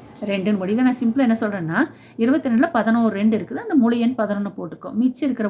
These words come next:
ஒண்ணு மேல போட்டு இந்த பகுதியை என்ன பண்ணிக்கிறீங்க, அப்படியே போட்டுக்கிறேன். பதினொன்றரை.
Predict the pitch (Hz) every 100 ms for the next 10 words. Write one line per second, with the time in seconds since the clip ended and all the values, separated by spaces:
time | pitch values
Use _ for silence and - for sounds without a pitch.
0 | 196 202 202 196 202 185 208 392 247 -
1 | 190 208 196 190 196 185 165 160 165 -
2 | - - _ - - 175 196 208 170 165
3 | - - 233 240 269 214 175 175 165